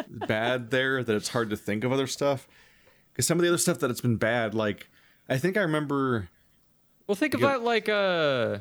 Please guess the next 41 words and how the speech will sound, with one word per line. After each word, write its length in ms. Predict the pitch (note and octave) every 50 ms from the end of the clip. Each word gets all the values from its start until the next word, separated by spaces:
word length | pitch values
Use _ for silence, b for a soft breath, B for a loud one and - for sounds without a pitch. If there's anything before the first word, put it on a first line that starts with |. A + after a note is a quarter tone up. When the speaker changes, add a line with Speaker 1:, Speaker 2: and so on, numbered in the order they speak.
| - _
Speaker 2:
I 40 | -
think 180 | A#2+ C#3 D3+ D3
I 20 | E3
remember, 320 | D#3 D3+ D3 C#3+ C#3 D3
like, 240 | C3+ B2+ A2+ - -
for 220 | - - - -
example, 280 | A#2+ G2+ A#2 A2 G#2 A2+
like, 120 | G#2+ G2
Wasteland 600 | F#2+ F#2 G#2+ A2+ A#2+ A#2 - C3+ A#2+ A2 G#2 G2
three 600 | - - A2 G2 G2+ G2 G2 F#2+ F#2 F#2 F#2 F2+ b b b b b b b _ -
and, 640 | - G#2+ G2+ G2 F#2+ F#2 F2+ F2+ F2 F2 F2 E2+ - - b b b b b b b b b b _ _ -
uh, 120 | - G2+ G#2
Speaker 1:
Yeah. 360 | F#3+ C#3+ A#2 A2+ G#2+ G#2 G#2 G#2
Speaker 2:
Mass 260 | A2 A2 A2 A2+ -
Effect 220 | - B2 A#2 -
Andromeda 680 | G#2 G2+ F#2 G#2 G#2 G2+ G2+ G2 F#2+ F#2 F#2 F#2 F#2 G2 -
and 200 | G2+ G2+ F#2+ -
Elex 680 | - G#2+ A2+ A#2 A2 G#2 F#2+ D#2+ D#2+ - - - - -
all 160 | - G2+ G2+
being, 380 | F#2+ E2+ G2+ G2+ G2 F#2+ F#2+ F#2+
like, 200 | F#2+ F#2+ F#2 F2+
these 220 | G#2 G2+ F2+ D#2+
janky 480 | D#2+ D#2+ G#2 G#2+ G#2 G2+ - G#2+ G2+ F#2+
R 140 | F#2 G2 F#2+
P 180 | - G#2 G2
Gs 320 | F2+ D#2+ G2 G2 G2 F#2 F2+
where 140 | F2+ F#2+
the 100 | F#2+ G2
narrative 480 | F#2 F2+ F#2+ F#2+ F#2+ G2 G2 F#2+ G2 F#2
was 200 | F2+ F#2+ F#2 G2+
almost 320 | G#2 G2+ G#2 G2 F#2+ -
entirely 500 | G2+ F2+ - G2 G2 G2 G2 G2 G2 G2
incoherent 720 | G#2 G2+ G2+ - - G#2 F#2 E2+ G#2 G2+ G2 G2 G2 - -
throughout 380 | - F2+ F2 F#2 F2+ F#2+ A#2
the 80 | - A#2+
playthrough, 560 | - - C3+ B2+ B2+ B2 - C3+ C3 C3+ B2+
but 60 | A2+
then 140 | A2 G#2+ F#2+
especially 680 | F2+ E2+ - - - - F#2+ F#2+ - - A#2 A#2 A2 A2+
just, 260 | G#2 F#2+ G2 - -
like, 300 | - F#2 F2 F2 - B